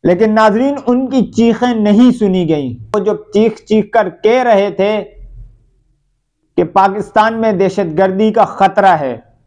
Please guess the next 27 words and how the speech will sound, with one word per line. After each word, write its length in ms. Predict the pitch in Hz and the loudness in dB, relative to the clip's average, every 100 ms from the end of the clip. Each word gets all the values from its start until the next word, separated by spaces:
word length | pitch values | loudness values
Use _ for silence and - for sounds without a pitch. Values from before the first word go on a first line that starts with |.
| _ _ _ _ 156 | _ _ _ _ 0
जब 120 | 196 | 0
मुराद 400 | 190 202 240 247 | 0 2 4 2
सईद 360 | 226 220 233 | 0 0 -2
साहब 260 | - 220 220 | -2 2 2
बार 340 | 170 175 214 | 2 2 2
बार 300 | 208 214 196 | 4 2 2
वार्निंग 560 | 165 180 233 240 254 226 | 0 2 2 2 -2 2
दे 180 | 220 220 | 2 4
रहे 220 | 214 214 | 2 0
थे 300 | 214 220 233 - _ _ _ _ - | -2 -4 -4 -8 _ _ _ _ -2
कि 80 | 180 | -2
दहशतगर्दी 880 | 147 190 190 220 175 196 196 202 214 | 0 -2 0 -2 0 0 0 -2 0
का 120 | 220 | 0
खतरा 540 | - - 196 226 220 | -2 -2 0 2 4
है, 500 | 208 160 131 - _ - | 4 2 -4 -8 _ -4
दहशतगर्द 720 | 170 180 208 165 190 220 185 | -2 0 -2 0 2 2 0
घुस 280 | 160 220 214 | 0 0 0
रहे 360 | 208 180 170 156 | 0 0 0 -4
हैं, 360 | 147 120 - _ _ _ _ _ _ _ - | -4 -6 -10 _ _ _ _ _ _ _ -2
केपीके 520 | 202 214 254 220 247 | -2 0 0 2 2
की 180 | 240 240 | 2 2
आवाम 420 | 202 220 262 269 | 4 4 2 4
जब 240 | 254 208 | 0 0
कह 180 | 247 240 | 2 2
रही 280 | 247 226 233 | 2 0 0
थी, 380 | 214 247 240 - - | 0 -2 -2 -4 -2
तब 220 | 214 | -2